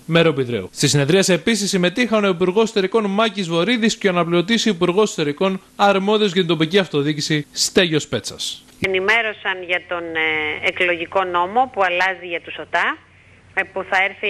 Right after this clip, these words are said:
Speaker 2: άμεσα στη Βουλή για διαβούλευση και για ψήφιση. Θα περιλαμβάνει μέσα την κατάργηση καταρχήν της απλής αναλογικής,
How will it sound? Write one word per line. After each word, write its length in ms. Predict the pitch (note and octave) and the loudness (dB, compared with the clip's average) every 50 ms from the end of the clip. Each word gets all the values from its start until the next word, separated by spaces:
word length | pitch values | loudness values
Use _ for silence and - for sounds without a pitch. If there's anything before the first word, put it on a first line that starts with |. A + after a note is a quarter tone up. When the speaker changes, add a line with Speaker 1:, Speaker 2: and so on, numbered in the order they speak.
| F#3+ F#3 G3 | 0 0 -2
Speaker 2:
άμεσα 280 | G3+ G3 F#3 - F#3 E3+ | -4 -8 -10 -12 -12 -12
στη 100 | - F3+ | -10 -10
Βουλή 720 | E3+ E3 F3 E3+ E3+ E3+ F3 F3 F3 E3+ D#3+ - - F3+ D#3+ | -10 -6 -6 -4 -2 0 0 0 0 -2 -4 -6 -10 -8 -2
για 240 | - F3 E3+ E3+ E3 D#3 | -2 0 0 0 -2 -4
διαβούλευση 640 | E3 E3+ E3+ E3 F3 F#3 F#3+ F#3 F#3 E3+ - - F#3 | -4 -4 -4 -4 -2 -2 -2 -2 -2 -2 -4 -8 -6
και 100 | - F3+ | -4 -2
για 160 | E3+ E3 E3 | -2 -2 -2
ψήφιση. 680 | - - - F#3 F3+ - G3+ - - D4 E4 F4 - - _ _ - - - _ - - - - - - - - - - - - G3 | -2 -2 -4 -4 -4 -4 -6 -2 0 0 0 -2 -4 -12 _ _ -20 -20 -20 _ -20 -20 -20 -20 -20 -20 -20 -20 -20 -16 -12 -4 0
Θα 120 | - G#3 G3 | 0 0 2
περιλαμβάνει 640 | - G3 F#3+ F#3 F#3+ F#3+ F#3+ F#3+ G#3 G#3+ A3 G#3+ G#3 | 0 -2 -2 -2 -4 -4 -2 -2 -2 -2 -2 -4 -6
μέσα 500 | G3+ G#3 G#3 G3+ - A3 G3+ G3 F#3+ F3+ - _ - - - - - - - - _ - - | -4 -4 -4 -4 -4 -4 -2 -2 -4 -6 -10 _ -20 -20 -20 -20 -20 -20 -20 -20 _ -6 -4
την 140 | - G#3+ G3+ | -2 -2 0
κατάργηση 600 | F#3+ G3 G3 G3 G#3+ G#3+ A3 A3 G#3 G#3 - - | 0 0 0 0 0 0 0 -2 -8 -12 -10 -10
καταρχήν 420 | - G3 F#3+ G3 F#3 E3+ G#3 G#3 | -8 -6 -6 -8 -8 -8 -10 -10
της 120 | F#3+ G#3 - - | -10 -8 -6 -6
απλής 340 | F#3 F#3 - G#3 G3+ G3+ | -4 -2 -2 -4 -2 -2
αναλογικής, 840 | G#3 G3+ G3 F#3+ F#3 F3+ F3+ F3 F3 E3 - - G3 G3+ G3 F#3 E3+ | -4 -2 -2 -2 -2 -4 -4 -4 -6 -10 -8 -4 -2 0 0 0 -2